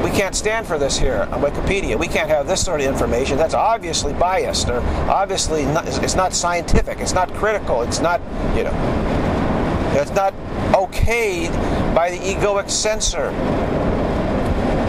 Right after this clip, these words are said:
It's not okay with the ego." So Wikipedia is run by the ego. And so everybody gets their information from Wikipedia, right? They think, "Oh, I, I know, I know the truth now."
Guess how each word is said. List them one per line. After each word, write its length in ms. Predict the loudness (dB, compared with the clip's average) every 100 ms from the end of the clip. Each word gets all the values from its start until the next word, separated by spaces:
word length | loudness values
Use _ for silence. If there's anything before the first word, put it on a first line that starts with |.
| -2
It's 100 | 0
not 120 | 0
okay 260 | 0 -2 -2
with 180 | -2 -4
the 80 |
ego." 480 | -2 0 2 2 0 -4 -4 -2 0 0 0 0 0
So 160 | 2
Wikipedia 540 | 0 0 -2 0 0 0
is 100 | 0
run 180 | 0 2
by 140 | 0
the 100 | 0
ego. 380 | -2 0 0 0
And 680 | -2 -2 0 0 0 2
so 80 | 4
everybody 320 | 4 2 0
gets 200 | 0 -2
their 120 | 0 -2
information 520 | -2 0 0 0 -2
from 140 | 0
Wikipedia, 680 | 0 -2 -2 -2 0 0 2
right? 240 | 2 2 0
They 80 |
think, 160 | -2 2
"Oh, 40 |
I, 400 | 2 2 0 0
I 20 | 0
know, 160 | 2
I 80 | 2
know 160 | 2 0
the 100 | 0
truth 380 | 2 2 2 0
now." 240 | 0 -2